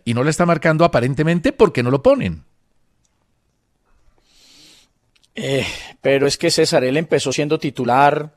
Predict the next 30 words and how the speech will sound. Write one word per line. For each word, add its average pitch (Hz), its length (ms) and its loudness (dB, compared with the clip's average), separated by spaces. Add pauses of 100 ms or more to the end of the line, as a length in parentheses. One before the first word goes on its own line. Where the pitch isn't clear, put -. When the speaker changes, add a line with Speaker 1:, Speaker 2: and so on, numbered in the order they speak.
Speaker 1:
Repito, 151 600 2
hay 131 180 2
Speaker 2:
Perdió 139 100 2
Speaker 1:
que 190 80 6
verlo 175 280 6
entrenando, 147 640 2
nosotros 131 320 0
no 165 80 4
lo 165 140 8
vemos, 151 540 4
pero, 127 500 2
pero 123 180 0
me 151 80 2
sorprende, 175 540 4
simplemente 196 520 0
me 170 120 2
sorprende. 139 540 2 (260)
No 160 120 2
estoy 208 220 0
diciendo 196 580 2 (280)
que 156 180 0
crea 180 340 4
que 156 140 0
deba 170 240 4
ser 185 180 0
titular, 151 460 0
no, 143 100 -2
ni 127 100 -4
mucho 135 260 0
menos. 156 460 -2